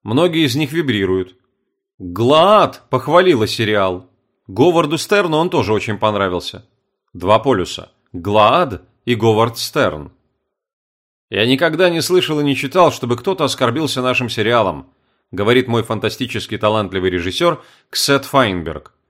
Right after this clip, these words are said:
«На самом деле, строго наоборот. Я был удивлен. Даже близко не ожидал такого фидбэка».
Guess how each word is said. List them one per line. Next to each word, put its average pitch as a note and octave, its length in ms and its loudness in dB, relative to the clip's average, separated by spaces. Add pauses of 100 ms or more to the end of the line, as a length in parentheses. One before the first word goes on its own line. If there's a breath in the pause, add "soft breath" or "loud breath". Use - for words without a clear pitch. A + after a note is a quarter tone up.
(560)
«На B2+ 160 0
самом F3+ 320 2
деле, F3+ 240 2
строго D3 380 0
наоборот. B2+ 560 2 (340)
Я D#2+ 160 -8
был F#2+ 140 -2
удивлен. A2+ 500 0 (300)
Даже B2 240 0
близко C3+ 340 0
не F3+ 80 0
ожидал D#3 340 2
такого C3 360 0
фидбэка». A#2 540 -2